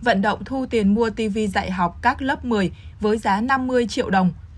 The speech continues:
Còn Ban đại diện cha mẹ học sinh trường Trung học phổ thông Nguyễn Hữu Quang đã vận động thu được hơn bảy mươi triệu đồng để xây dựng nhà để xe học sinh từ phụ huynh. Theo Sở Giáo dục Đào tạo tỉnh Bình Định, việc vận động của Ban đại diện cha mẹ học sinh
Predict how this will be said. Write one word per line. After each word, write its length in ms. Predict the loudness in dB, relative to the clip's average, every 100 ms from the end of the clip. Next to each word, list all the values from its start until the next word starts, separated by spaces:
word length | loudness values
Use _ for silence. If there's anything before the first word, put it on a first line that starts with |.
| -20 -12 0
Còn 180 | 2 4
Ban 180 | 2
đại 180 | 0 -2
diện 280 | -2 -2 -2
cha 160 | -2 0
mẹ 200 | 0 0
học 240 | -2 -2
sinh 280 | -4 -2 -2
trường 240 | 0 0
Trung 160 | 0 -2
học 220 | -2 -2
phổ 260 | 0 -2 -2
thông 280 | -2 0
Nguyễn 160 | 0 0
Hữu 220 | -2 -4
Quang 300 | 4 4 4 0 -10 -2
đã 220 | 2 2 0
vận 160 | -2
động 200 | -4 -4
thu 240 | -2 0 2
được 260 | 0 -2
hơn 240 | -2 -2 0
bảy 180 | 0 2
mươi 220 | 2 0
triệu 200 | -2 0
đồng 220 | 2 2 0 -6 -2
để 220 | 2 2
xây 240 | 0 -4 -2
dựng 220 | -2 0
nhà 260 | 2 0 0
để 180 | -2 -2
xe 320 | -2 -2 -2 0
học 220 | -2 -2
sinh 300 | 0 0 0 0
từ 140 | -2
phụ 200 | -2 -2
huynh. 220 | 2 0 -2 -14 -20 -20 -20 -20 -12 -2
Theo 140 | -2
Sở 240 | 0 -4
Giáo 200 | 0 -2
dục 300 | 0 -4 -2
Đào 160 | -2 0
tạo 260 | 2 2 0 -2
tỉnh 200 | 0 2
Bình 160 | 2
Định, 180 | 2 0 -4 -20 -10 2
việc 260 | 2 2
vận 180 | -2 2
động 200 | 0 0
của 140 | -2
Ban 240 | 2 0 2
đại 180 | 0 0
diện 180 | -2
cha 160 | -2 -2
mẹ 200 | -2 -2
học 240 | -2 -2
sinh 280 | 2 2 2